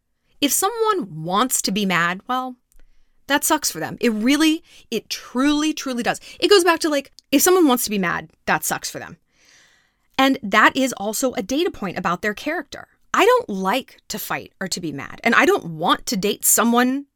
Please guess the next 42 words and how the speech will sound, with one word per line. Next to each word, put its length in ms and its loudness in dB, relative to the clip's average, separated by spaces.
who 140 6
does 380 4
like 240 -2
to 100 -10
fight 280 -2
and 120 -8
be 100 -8
mad. 300 -6
I 120 2
don't 260 0
want 180 -4
someone 300 -4
who 100 -6
wants 320 -8
the 120 -8
drama, 800 2
who 100 4
wants 260 6
the 80 -6
push 320 2
and 140 -4
pull, 240 0
who 120 -6
wants 280 -2
to 80 -8
punish, 520 -2
because 380 -6
that 300 -2
is 180 2
cruelty 520 -4
in 160 -4
and 100 -2
of 100 -4
itself, 480 -6
right? 300 -4
The 80 -8
cruelty 340 2
doesn't 240 2
just 180 0
flow 200 -2
one 280 -6
way. 400 0